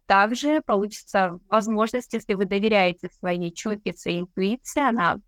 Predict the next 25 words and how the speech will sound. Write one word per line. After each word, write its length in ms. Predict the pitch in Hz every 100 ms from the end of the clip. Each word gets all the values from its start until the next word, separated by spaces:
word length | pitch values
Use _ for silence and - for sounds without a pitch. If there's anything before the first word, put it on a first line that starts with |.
| _ _ -
усилится 720 | 180 - - 226 285 - 294 302
и 180 | 254 214
будет 260 | 214 240 -
вам 160 | 208
подсказывать, 680 | 202 202 - 208 196 185 196 - -
где, 420 | 180 185 202 180 - _ _
а, 460 | - 180 180 175 165 202 208 _ _ 185
деньги 340 | 185 226 208
хорошо 460 | 190 233 233 - 339
пахнут, 480 | - 311 - 294 294
а 140 | - 214
где 260 | 208 247
не 160 | 285 240
очень. 460 | 214 180 - - 240 _ _ _ _ _
То 100 | -
есть, 320 | - - -
э, 200 | 190 180
может 720 | 175 170 170 180 262 320 311 -
обостриться 760 | 185 185 - - 240 - 220
ваша 320 | 175 185 -
интуиция, 600 | 208 196 185 175 - 180 170
и 320 | - 185 185
прислушивайтесь 920 | - 214 - 208 - 185 - - -
к 100 | _
ней. 360 | 214 262 349